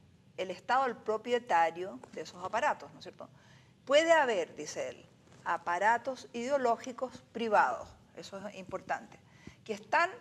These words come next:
reproduciendo las ideas de la clase dominante, ¿no? Eh, eso ocurre, evidentemente, en los regímenes, eh, anteriores,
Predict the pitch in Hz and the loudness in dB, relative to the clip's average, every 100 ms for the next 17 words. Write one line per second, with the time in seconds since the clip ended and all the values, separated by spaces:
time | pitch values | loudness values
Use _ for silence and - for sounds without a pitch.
0 | - _ - 226 269 277 320 302 269 - | -20 _ -10 4 4 6 2 0 -2 0
1 | 302 240 202 196 196 240 339 - - - | 2 2 2 -4 -4 -4 -6 -20 -20 -20
2 | - 196 214 - 269 285 185 185 220 233 | -8 -2 -2 -2 -2 0 2 0 -2 -2
3 | 185 156 156 170 185 247 330 226 - - | -4 -4 -8 -8 -8 -2 -2 -2 -12 -18
4 | - _ - - - - - - - - | -20 _ -18 -18 -20 -20 -20 -20 -20 -20
5 | - - 151 - - - - 190 185 277 | -12 -4 -4 -6 -14 -16 -6 -6 -2 -2
6 | 269 220 202 233 294 - - 180 170 196 | 0 -4 0 0 -2 -6 -10 -8 -6 -6
7 | 214 220 214 240 277 - 175 170 180 190 | -6 -6 -6 -6 -8 -8 -12 -12 -10 -8
8 | 226 196 208 277 269 - - - - - | -8 -8 -8 -8 -10 -18 -20 -20 -20 -18
9 | - 185 78 - - _ _ _ - - | -6 -4 -4 -10 -20 _ _ _ -20 -2
10 | 220 320 330 320 247 196 170 190 240 - | 0 0 -2 -2 2 2 2 -4 -8 -12
11 | - | -16